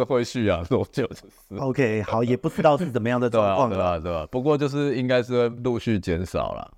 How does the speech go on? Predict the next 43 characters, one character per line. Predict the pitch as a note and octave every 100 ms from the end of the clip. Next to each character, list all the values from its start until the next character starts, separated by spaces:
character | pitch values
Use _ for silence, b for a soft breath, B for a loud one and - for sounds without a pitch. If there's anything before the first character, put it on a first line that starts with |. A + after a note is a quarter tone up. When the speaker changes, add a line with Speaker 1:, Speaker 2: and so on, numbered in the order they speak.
| - _ -
Speaker 1:
对 | D2+
啊。 | B1 -
Speaker 2:
了 | A#2 G#2 A2
解， | A#2
所 | G#2 G#3
以 |
现 | F#3 A3
在， | G3+ F#3
现 | - A3+ G3
在 | G3+ F3
能 | C#3 C3+
够 | C3+ D#3 C#3
提 | C3 B2+
早 | B2+ A2
收 | - - B2 A#2+
到 | C3+ B2 G#2 - - -
都 | B2
是， | B2+ - B2+ A2+ G#2+ G2+ G#2+
呃， | G2+ F#2+
蛮， | G2 G2+ A#2 A2
蛮， | A2+ A2+ -
蛮， | A#2 A2+ C3 D#3
Speaker 1:
我 | G#2+ G#2+
觉 | -
得 | D3
Speaker 2:
蛮 | C#3+
需 | C#3+ G3
要 |
珍 | F#3 D#3
惜 | D#3 - A2
的 |
一 | G#2
个 | G2+
机 | C3
会。 |
Speaker 1:
对 | A#2+
啊， | G2 F#2+
对 | G2+
啊， | F#2+
我 | G2
觉 | F#2+
得 | D3+ C#3+ C3+
就 | D3 C#3+